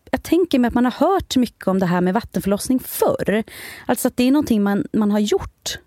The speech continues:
liksom genom tiderna. Men att vi inte alls har gjort det särskilt mycket, åtminstone i Sverige, på senare år. Ja, jag tyckte att det var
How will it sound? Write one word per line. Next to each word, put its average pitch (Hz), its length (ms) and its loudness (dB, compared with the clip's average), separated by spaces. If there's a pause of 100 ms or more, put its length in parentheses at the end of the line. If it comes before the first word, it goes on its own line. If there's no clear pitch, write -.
(200)
liksom 180 400 -2
genom 175 300 0
tiderna. 226 680 0 (340)
Men 226 200 0
att 214 160 -2
vi 240 40 2
inte 208 200 0
alls 202 180 -2
har 233 80 0
gjort - 280 -2
det - 140 -6
särskilt - 300 -6
mycket, - 480 -2 (280)
åtminstone 190 420 -2
i - 20 -2
Sverige, 285 420 -2
på 180 100 -8
senare 165 480 -2
år. - 420 -2 (540)
Ja, 226 160 0
jag 262 100 -2
tyckte - 260 -4
att - 120 -4
det 202 100 0
var 165 380 0